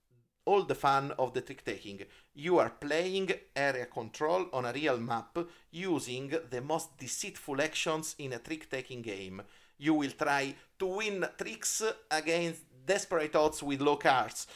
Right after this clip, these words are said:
or you will try to lose on purpose with a high card, or you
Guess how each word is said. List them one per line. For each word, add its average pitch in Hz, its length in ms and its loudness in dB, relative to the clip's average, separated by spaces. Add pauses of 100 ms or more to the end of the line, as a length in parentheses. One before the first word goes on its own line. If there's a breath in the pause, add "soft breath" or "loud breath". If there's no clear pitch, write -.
(140 loud breath)
or 151 120 0
you 190 120 -2
will 185 160 4
try 165 260 4
to 160 140 4
lose 170 300 8
on 151 140 6
purpose 175 580 8
with 156 140 2
a 139 80 6
high 139 160 -2
card, 135 500 2 (440 loud breath)
or 254 180 12 (300)
you 226 80 0